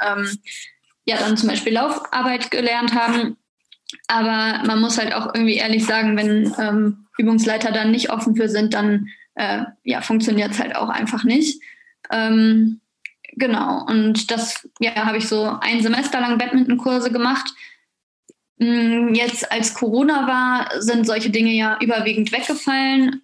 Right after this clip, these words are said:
Da war das aber voll hilfreich, dass wir zum Beispiel noch die Tatanbahn hinten am Horstmacher Landweg haben. Äh, die konnte ich dann gut für Ausdauertraining nutzen,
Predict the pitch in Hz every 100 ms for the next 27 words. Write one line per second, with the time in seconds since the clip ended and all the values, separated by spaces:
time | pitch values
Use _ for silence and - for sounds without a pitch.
0 | - 233 214 226 233 226 - 214 214 -
1 | - 226 226 240 247 - 226 220 220 220
2 | 220 - - - 214 214 214 214 214 220
3 | 226 214 220 208 254 262 220 208 214 220
4 | 220 - 214 208 214 214 208 214 214 214
5 | 220 - 214 220 277 320 - - _ -
6 | 233 220 214 240 240 233 220 226 - -
7 | - - 254 262 - 262 262 262 269 269
8 | 269 311